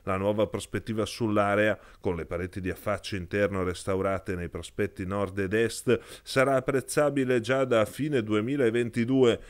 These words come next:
mentre i lavori interni al palazzo avranno uno sviluppo successivo. La fase clou riguarderà i lavori strutturali nella porzione del palazzo che guarda Piazza Castello.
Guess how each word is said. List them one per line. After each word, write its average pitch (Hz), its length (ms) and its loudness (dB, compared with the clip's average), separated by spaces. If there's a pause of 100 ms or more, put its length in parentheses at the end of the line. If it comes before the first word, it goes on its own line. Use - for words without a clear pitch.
(120)
mentre 107 300 -2
i - 20 2
lavori 98 260 2
interni 98 520 0
al 92 120 -4
palazzo 104 500 -2
avranno 95 300 -2
uno 95 140 -4
sviluppo 92 480 -6
successivo. 71 880 -12 (260)
La 98 140 -2
fase 107 400 0
clou 107 240 2
riguarderà 98 520 2
i 101 60 4
lavori 98 300 0
strutturali 101 800 -2
nella 98 240 -2
porzione 107 460 -4
del 98 160 -2
palazzo 101 540 -2
che 92 160 -6
guarda 113 400 -2
Piazza 107 400 -4
Castello. 80 680 -6